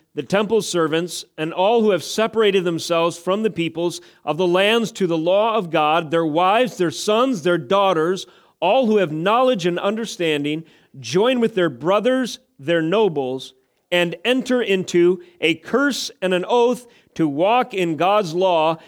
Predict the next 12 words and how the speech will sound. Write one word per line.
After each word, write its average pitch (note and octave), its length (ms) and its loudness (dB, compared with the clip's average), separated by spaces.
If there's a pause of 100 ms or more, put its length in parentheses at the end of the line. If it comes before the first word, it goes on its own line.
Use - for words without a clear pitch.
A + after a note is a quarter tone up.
(100)
that F3+ 160 0
was E3 220 0
given G#3+ 320 -2
by F3+ 180 2
Moses, G3 760 -2
the E3+ 180 -2
servant B3+ 540 -2
of F#3 140 -2
God, D3+ 360 0 (180)
and E3+ 180 -2
to G3+ 120 2
observe G#3 760 0